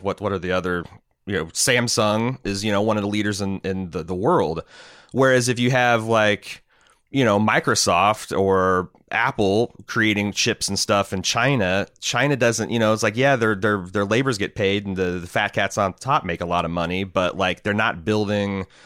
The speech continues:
the, the, the kind of national industry and stuff that they would if they would kept that stuff, you know, that they, they, they developed that stuff within their countries until they were strong. They had their, their own strong independent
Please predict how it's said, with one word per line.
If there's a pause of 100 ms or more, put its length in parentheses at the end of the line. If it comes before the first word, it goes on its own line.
(1000)
the,
the,
the
kind
of
national
industry
and
stuff
that
they
would
if
they
would
kept
that
stuff, (100)
you
know,
that
they,
they,
they
developed
that
stuff
within
their
countries
until
they
were
strong.
They
had
their,
their
own
strong
independent